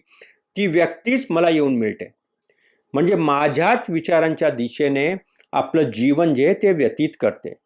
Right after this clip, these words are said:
परमेश्वराच्या या विश्वरूप दर्शनामध्ये आपल्याला एक गोष्ट लक्षात येईल की परमेश्वर सृष्टीचा निर्माता, रक्षक आहे.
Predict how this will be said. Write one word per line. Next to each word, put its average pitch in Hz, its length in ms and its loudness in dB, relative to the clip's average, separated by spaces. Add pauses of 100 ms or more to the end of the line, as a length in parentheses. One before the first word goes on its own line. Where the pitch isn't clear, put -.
(240)
परमेश्वराच्या 175 760 2
या 170 180 4
विश्वरूप 165 540 0
दर्शनामध्ये 135 720 0
आपल्याला 143 320 0 (120)
एक 139 240 0
गोष्ट 131 220 -2
लक्षात 139 460 0
येईल 117 180 -6 (840)
की 202 60 0
परमेश्वर 202 800 2
सृष्टीचा 190 640 0
निर्माता, 175 720 2
रक्षक 185 440 2
आहे. 113 260 0